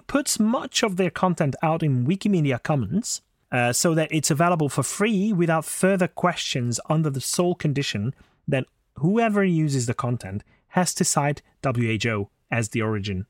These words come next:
of the content. And this is good on so many levels. First of all, it means that we, uh, that well-researched expert information is readily available in the hope that, as digital content manager for W H O, Andrew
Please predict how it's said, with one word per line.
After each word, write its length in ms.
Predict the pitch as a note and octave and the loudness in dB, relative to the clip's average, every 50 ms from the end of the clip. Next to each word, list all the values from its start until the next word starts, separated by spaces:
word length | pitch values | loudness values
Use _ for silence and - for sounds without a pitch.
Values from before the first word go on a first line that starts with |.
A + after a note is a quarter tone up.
| _ _ - | _ _ -8
of 160 | A#2 A2 - | -8 -6 -6
the 60 | A2+ | -8
content. 440 | - - G#2+ F#2+ - - - F2 - - _ _ _ _ | -10 -8 -10 -10 -12 -14 -16 -16 -20 -20 _ _ _ _
And 240 | - D3 D3 D3 - - _ _ | -2 0 0 0 -2 -6 _ _
this 200 | - A3 - A3+ | 0 0 2 0
is 80 | F#3 - | 0 2
good 160 | - G3 E3+ | 2 2 2
on 100 | D#3+ C#3 | 2 0
so 300 | B2 - - - G3 F#3+ | -2 -2 0 0 2 2
many 160 | F3 E3 D3 C3+ | 2 2 2 0
levels. 440 | B2 A#2+ G#2+ G2 F#2 E2+ E2 - - _ - - - _ | 0 -2 -4 -4 -8 -10 -12 -16 -20 _ -20 -20 -20 _
First 220 | - G#3 G3+ - | 0 0 2 2
of 80 | F3+ B2 | 0 -2
all, 140 | G#2+ - - - _ _ _ - - _ | -2 -4 -8 -12 _ _ _ -20 -6 _
it 120 | - D#3 A#2+ | -2 0 2
means 280 | D3 F3 G#3 B3 A#3+ G#3 | 2 2 4 4 4 2
that 160 | G#3+ F#3 D3+ | 2 2 2
we, 220 | D3+ E3 E3 - - _ _ _ _ - - _ - | 2 2 0 -2 -4 _ _ _ _ -20 -20 _ -2
uh, 280 | D#3 D#3 D3 C#3+ C#3 C#3+ | 0 2 2 2 0 0
that 260 | C#3+ C3 D3+ C#3+ C3 - - - | 0 0 0 0 -2 -4 -4 -4
well-researched 960 | C#3+ A#2+ D3+ F3 G3+ A3+ A3+ A3 G#3+ F#3+ - - E3+ E3 D#3+ D3+ - - - - _ _ _ - | 0 2 2 2 2 2 2 2 0 2 2 2 2 2 2 0 -2 -6 -8 -10 _ _ _ -2
expert 440 | - G#3 G#3 - - - - F3+ - | -2 0 0 -2 -2 -2 -2 -2 0
information 640 | - - E3+ D#3+ - D3+ C#3 C#3 C3+ - C#3 B2+ B2+ | 2 0 0 2 2 0 0 0 0 0 -2 -2 -2
is 200 | - C#3 A2 A2+ | -2 -2 0 0
readily 500 | A2 A#2 C3 D3+ D3+ C#3 D3 C3+ C3 B2 | 0 2 2 2 2 2 0 0 0 0
available 640 | A#2 A2 A#2+ A#2 A2+ A2 G#2 A2 G#2 G2+ A2 C3 - _ _ _ _ _ _ _ _ _ | 0 0 0 0 0 -2 -2 -2 -2 -2 -4 -4 -6 _ _ _ _ _ _ _ _ _
in 260 | - C3+ C3 C3 B2+ | 0 2 2 2 2
the 140 | A#2+ B2 A#2 | 2 0 0
hope 360 | F#2 C#3 E3 D#3 C#3+ C3+ - | 2 2 2 2 0 -2 -2
that, 300 | - C#3 B2 A#2+ A#2 - - _ - - - - | -2 -2 -2 -2 -4 -6 -12 _ -20 -20 -6 -2
as 220 | D3+ C#3+ B2+ A2+ A#2 | 0 0 0 0 -2
digital 480 | B2 A#2+ E3+ E3 D#3 D#3 - E3 C3+ | 2 2 2 4 4 2 2 0 0
content 360 | - - E3 F3 D#3+ - C#3 | 2 2 2 2 2 2 0
manager 400 | B2+ C3 C#3 C#3+ C#3+ B2+ C3 B2+ | 2 2 2 2 2 2 2 0
for 320 | A#2 - C3 A#2+ A2+ A2+ A2 A2+ | 0 0 0 0 0 0 -2 0
W 260 | - C3+ B2 B2+ B2 A#2+ | -2 -2 0 2 0 0
H 120 | B2 - B2+ | 0 0 0
O, 180 | A#2+ A2+ A2+ - | 0 0 -2 -2
Andrew 400 | - C3 B2 B2 A2+ A#2+ A#2 A2 | -2 0 0 0 2 0 -2 -2